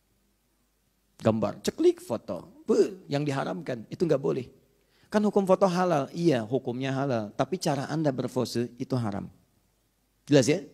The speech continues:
Maaf, hukumnya misalnya tidak melahirkan pornografi, busananya ada, lengkap, bagus dan sebagainya, cuman tampil ria di situ, genit dan sebagainya, ingin menarik perhatian orang lain, tabarruj di situ,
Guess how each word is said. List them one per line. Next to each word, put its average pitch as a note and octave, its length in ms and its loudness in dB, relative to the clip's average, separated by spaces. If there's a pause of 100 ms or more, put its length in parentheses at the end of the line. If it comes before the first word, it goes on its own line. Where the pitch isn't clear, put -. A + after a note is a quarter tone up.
(640)
Maaf, E3 480 -2 (480)
hukumnya F#3+ 400 4
misalnya G#3 480 2 (160)
tidak E3+ 240 4
melahirkan E3+ 400 -2
pornografi, F3 640 0 (240)
busananya D#3+ 560 2
ada, D#3 400 -2
lengkap, D#3+ 480 -2
bagus D#3+ 320 2
dan D3 160 -2
sebagainya, C#3+ 480 0
cuman F3 240 -2
tampil E3+ 400 2
ria F3 240 4
di D#3 160 -2
situ, D#3 320 -2 (560)
genit E3+ 400 4
dan E3 160 2
sebagainya, D#3+ 560 0
ingin D3 160 -2
menarik D#3 320 0
perhatian D#3+ 320 2
orang D#3 240 0
lain, D#3+ 240 2
tabarruj D#3+ 480 2
di D3+ 100 -2
situ, D3 300 0